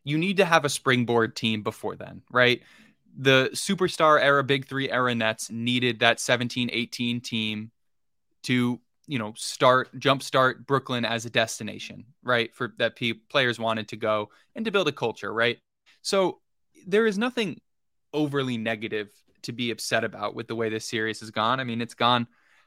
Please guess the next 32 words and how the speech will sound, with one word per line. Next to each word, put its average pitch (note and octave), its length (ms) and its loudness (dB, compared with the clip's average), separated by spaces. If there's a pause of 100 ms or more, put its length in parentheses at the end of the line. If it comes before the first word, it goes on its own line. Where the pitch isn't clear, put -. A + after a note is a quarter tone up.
(180)
as A#2 320 4
the A#2+ 100 0
odds A#2 300 -2
makers A#2+ 340 -4
and A2+ 80 -4
as A2+ 160 -4
the A#2 80 -12
spread A#2 560 0
has A#2+ 480 -4
kind C3+ 220 0
of B2 100 -8
dictated A#2+ 640 -2
and A2 320 -6
everyone A#2 460 -4
sort C#3+ 260 -6
of B2 80 -8
expected. G#2+ 640 -4 (580)
But D#3 260 4
when E3+ 240 0
you F3 360 -2 (1600)
watch G3 360 0
these F3 180 -4
games, A2+ 500 -6
it, D#3 220 -4
it, E3+ 220 0 (160)
it's D#3+ 180 0
really G3+ 260 -2
unfortunate, B2 480 -4
especially E3+ 440 -2
with D3 140 -4
last G#2 340 -4
game. G#2+ 320 -10